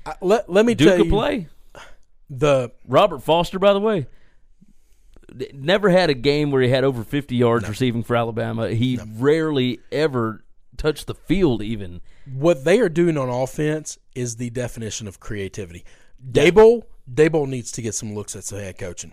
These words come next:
Speaker 1: What he's doing with that island of misfit toys on the offensive side of the ball
Speaker 2: Yeah.
Speaker 1: is nothing less than miraculous.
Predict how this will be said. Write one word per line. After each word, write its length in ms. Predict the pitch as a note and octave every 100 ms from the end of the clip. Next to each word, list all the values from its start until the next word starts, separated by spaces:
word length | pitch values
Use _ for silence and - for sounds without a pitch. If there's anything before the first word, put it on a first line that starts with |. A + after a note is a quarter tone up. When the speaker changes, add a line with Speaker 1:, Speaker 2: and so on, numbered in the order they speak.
| -
Speaker 1:
What 320 | B2 D3+ F3+
he's 260 | F3 G#3 D#3+
doing 340 | G3+ F#3+ D#3+
with 360 | C3 G2+ G2+ G#2+
that 300 | D3+ F3+ -
island 360 | F3+ F#3+ G3
of 60 | F#3
misfit 440 | F#3+ F#3+ - F#3
toys 280 | G3 F#3 E3+
on 100 | D3
the 120 | A#2+
offensive 380 | B2 D3+ F3+ E3+
side 200 | F#3+ F3+
of 60 | F3+
the 60 |
ball 320 | F3 G3 G3 F#3+
Speaker 2:
Yeah. 180 | C3 - - - - - -
Speaker 1:
is 360 | D3+ D3 C3+ - - C3+
nothing 600 | D3 D#3+ E3+ - D#3+ D3
less 260 | C#3+ -
than 180 | - B2+
miraculous. 760 | A#2 A2+ G#2 - G2 E2 -